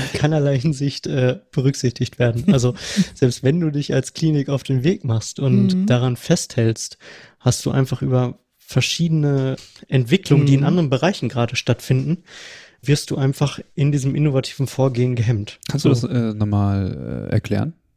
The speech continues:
Speaker 3: Alex?
Speaker 1: Ja, also wir hatten ja in der Folge mit Herrn, äh, Simon über das Pflegebudget gesprochen
Speaker 3: Mhm.
Speaker 1: und du hast in dem Pflegebudget verschiedene Qualifikationsgruppen innerhalb der Pflege,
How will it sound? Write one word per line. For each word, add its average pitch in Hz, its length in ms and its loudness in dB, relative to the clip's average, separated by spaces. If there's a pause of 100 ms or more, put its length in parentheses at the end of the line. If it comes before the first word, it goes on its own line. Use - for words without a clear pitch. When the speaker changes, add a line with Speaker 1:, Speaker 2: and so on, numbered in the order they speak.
(340)
Speaker 3:
Alex? 127 140 -4
Speaker 1:
Ja, 135 60 4
also 131 160 2
wir 123 120 4
hatten 175 220 -2
ja 147 140 2
in 135 120 2
der 135 120 4
Folge 156 300 0
mit 143 220 -4
Herrn, 139 300 0
äh, 139 240 0
Simon 139 340 0
über 127 120 0
das 123 100 0
Pflegebudget 165 560 0
gesprochen 180 540 -2
Speaker 3:
Mhm. 107 80 -8 (380)
Speaker 1:
und 131 600 -2 (400)
du 131 240 0
hast 139 240 -2
in 143 120 0
dem 135 120 0
Pflegebudget 151 760 0
verschiedene 143 800 0 (720)
Qualifikationsgruppen 139 1500 0
innerhalb 127 340 0
der 117 100 0
Pflege, 113 540 -2